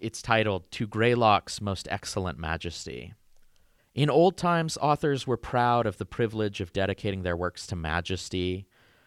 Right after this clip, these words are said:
a right noble custom which we of Berkshire must revive. For whether we will or no, majesty is all around us here in Berkshire, sitting as in a grand congress of Vienna of majestical hilltops and eternally challenging our homage.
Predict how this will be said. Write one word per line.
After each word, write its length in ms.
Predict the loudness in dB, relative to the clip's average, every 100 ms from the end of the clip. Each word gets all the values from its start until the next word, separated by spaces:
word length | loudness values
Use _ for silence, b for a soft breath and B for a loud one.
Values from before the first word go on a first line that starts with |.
| b
a 80 | -2
right 280 | 4 4 4
noble 260 | 0 0 -2
custom 500 | -2 -2 -2 -6 -4
which 220 | -6 -4
we 200 | -2 0
of 140 | -2
Berkshire 380 | -2 -2 -2 -6
must 260 | -4 -6 -6
revive. 600 | -2 0 2 0 -4 -10 b b b
For 140 | 4
whether 340 | 6 6 4
we 140 | 2 2
will 260 | 4 4
or 80 | 2
no, 400 | 2 2 0 -2 b b
majesty 560 | 0 2 2 -2 -2 0
is 120 | 2
all 160 | 2 2
around 280 | 2 0 -2
us 140 | -4
here 160 | -2 -2
in 100 | 0
Berkshire, 640 | -2 -4 -4 -4 -2 -4 b b b
sitting 440 | -2 2 2 0
as 160 | -2 0
in 80 | -2
a 80 |
grand 500 | 0 -2 0 0 -2
congress 540 | -4 -4 -4 -4 -4 -4
of 100 | -4
Vienna 460 | -2 -2 0 -2 -4
of 140 | -8
majestical 600 | -4 -2 -2 -4 -4 -2
hilltops 680 | 0 -2 2 2 2 -2 -14 B B
and 100 | -6
eternally 480 | -4 -4 -4 -2 -4
challenging 640 | -4 -4 -4 -4 -6 -6
our 180 | -4 -2
homage. 640 | -2 -4 -6 -10 -14 -16